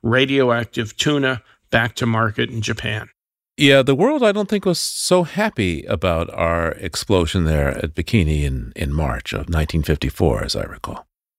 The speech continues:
Speaker 1: Not only was it a big factor in banning atmospheric tests in the early nineteen sixties,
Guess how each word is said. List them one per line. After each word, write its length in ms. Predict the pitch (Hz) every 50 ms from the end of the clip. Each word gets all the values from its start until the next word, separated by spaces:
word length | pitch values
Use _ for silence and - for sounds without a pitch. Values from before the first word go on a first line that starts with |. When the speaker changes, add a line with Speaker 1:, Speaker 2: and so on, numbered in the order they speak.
| _ -
Speaker 1:
Not 200 | 139 185 202 202
only 180 | 196 190 180
was 200 | 170 156 139 117
it 100 | 127 117
a 40 | 120
big 280 | 110 107 135 131 110 110
factor 600 | - - 143 135 139 135 - - 131 120 117 -
in 480 | - 147 131 123 123 120 120 117 104 - _ _ _ _ _
banning 480 | - 135 135 139 143 139 135 131 127 - -
atmospheric 760 | 131 131 131 - 131 123 107 - - - 139 123 113 117 - _
tests 520 | - - - 156 160 160 - - - - -
in 160 | - 135 123
the 120 | 117 113
early 240 | 113 120 123 120 117
nineteen 460 | 113 113 110 113 110 - - 120 113
sixties, 760 | 107 - - - 226 - - - - 135 131 127 123 - -